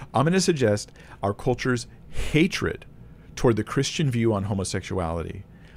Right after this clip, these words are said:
has two components. One, a radical misunderstanding of that view. But once you clarify it, you have two, the second issue, a hatred towards God's holiness. So we still have to preach it.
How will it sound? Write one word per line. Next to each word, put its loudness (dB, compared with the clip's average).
has -2
two -2
components. -4
One, 2
a 0
radical 2
misunderstanding -2
of -2
that -2
view. -8
But -4
once -4
you 0
clarify 0
it, -2
you -4
have -6
two, -4
the -8
second -4
issue, -12
a -2
hatred -6
towards -8
God's -6
holiness. -12
So -6
we -2
still -6
have -8
to -14
preach -12
it. -16